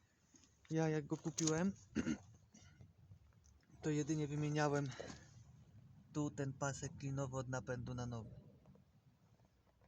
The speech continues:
A tak to poza tym nic. Jak coś rozbiorę dalej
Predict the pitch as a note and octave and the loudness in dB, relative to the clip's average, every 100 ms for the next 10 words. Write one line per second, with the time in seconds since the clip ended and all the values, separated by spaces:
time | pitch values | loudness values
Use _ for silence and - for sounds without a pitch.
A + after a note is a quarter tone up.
0 | - - _ - E3 E3 D3+ D#3 C#3 C#3+ | -20 -20 _ -6 -2 -2 -2 -4 -4 -2
1 | C#3 B2+ C#3 C3+ C3 - - - _ _ | -2 -2 -2 -2 -4 -12 -20 -20 _ _
2 | - - _ _ _ _ C#3+ C3 - - | -20 -20 _ _ _ _ -4 -4 -8 -14
3 | - - - - D3 - E3+ D#3 D#3 D3 | -18 -20 -8 -2 -2 0 0 2 2 0
4 | D3 D3+ D3 D#3 F3+ D#3 D#3+ | 2 4 4 4 4 4 2